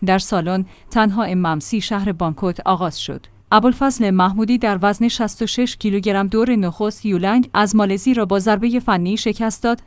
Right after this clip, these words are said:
و در ادامه برابر نرمانداخ جودوکار ملول تتانیول امارات با همین نتیجه پیروز شد.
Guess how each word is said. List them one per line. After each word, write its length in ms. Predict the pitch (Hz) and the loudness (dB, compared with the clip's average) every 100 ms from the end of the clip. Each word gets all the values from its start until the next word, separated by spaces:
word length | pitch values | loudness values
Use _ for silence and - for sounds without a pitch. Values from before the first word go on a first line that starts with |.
| - | -4
و 80 | 180 | 0
در 200 | 185 185 | 2 2
ادامه 340 | - 208 190 196 | 2 0 2 2
برابر 460 | 196 165 165 202 | 2 0 0 -2
نرمانداخ 720 | 185 180 156 151 147 175 185 - | 0 -2 -2 -4 -4 -4 -4 -4
جودوکار 460 | 202 190 196 240 220 | -2 -2 0 0 0
ملول 460 | 190 180 175 190 | 0 0 -2 -4
تتانیول 560 | 202 254 240 220 247 247 | -2 -2 0 2 2 2
امارات 500 | 196 180 165 185 - - | 2 0 0 -4 -4 -4
با 100 | 233 | -2
همین 400 | 226 240 247 247 | 2 6 8 6
نتیجه 340 | 247 254 254 | 4 2 0
پیروز 320 | 247 185 160 | 0 -2 -4
شد. 260 | - 151 | -8 -10